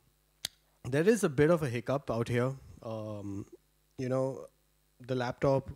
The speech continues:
on which all of the radio and digital signal processing software is installed,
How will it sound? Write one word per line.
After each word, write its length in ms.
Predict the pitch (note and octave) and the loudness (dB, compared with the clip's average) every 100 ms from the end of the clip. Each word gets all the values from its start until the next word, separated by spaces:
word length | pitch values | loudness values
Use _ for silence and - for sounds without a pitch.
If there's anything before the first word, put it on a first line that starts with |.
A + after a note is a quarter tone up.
| - | -10
on 240 | B2 B2 A#2+ | -2 0 2
which 240 | B2 - | 2 0
all 240 | C3 B2 | 0 4
of 180 | B2+ B2 - | 4 0 -2
the 80 | |
radio 540 | A2 A#2 A#2+ B2+ A#2+ B2 | -2 0 2 2 2 0
and 220 | A#2 A2+ | -2 -4
digital 360 | A#2 A2 A#2+ A#2 | -4 -4 -4 -6
signal 340 | - A#2 A#2+ | -6 -4 -4
processing 540 | A2 A2 G#2+ A#2 A#2 G#2 | 2 2 2 -4 -6 -8
software 640 | - A2 - A#2+ A2+ G#2+ - - - _ | -6 -8 -4 -2 0 -4 -8 -20 -20 _
is 140 | A#2+ A2 | -12 -10
installed, 600 | G#2+ - B2+ B2 G#2+ | -10 -4 -2 -2 -4